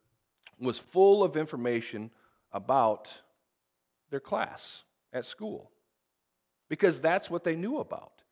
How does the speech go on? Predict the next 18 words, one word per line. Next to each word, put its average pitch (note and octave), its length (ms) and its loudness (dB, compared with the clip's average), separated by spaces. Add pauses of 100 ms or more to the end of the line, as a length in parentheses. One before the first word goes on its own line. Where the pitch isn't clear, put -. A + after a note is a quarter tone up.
(180)
And G#2+ 80 -14
so A#2 160 -8
that's F#2 260 -2
what G2+ 120 -16
they C3 100 -10
wrote G3+ 220 -12
about. - 340 -16
They - 60 -14
wrote F#2 240 -8
about A#2 380 -4
what G#2+ 100 -10
was A2 140 -16
going B2 240 0
on C3+ 160 2
in D3+ 80 -4
their D#3 120 -2
class. - 580 -10 (1600)
So, F3+ 440 6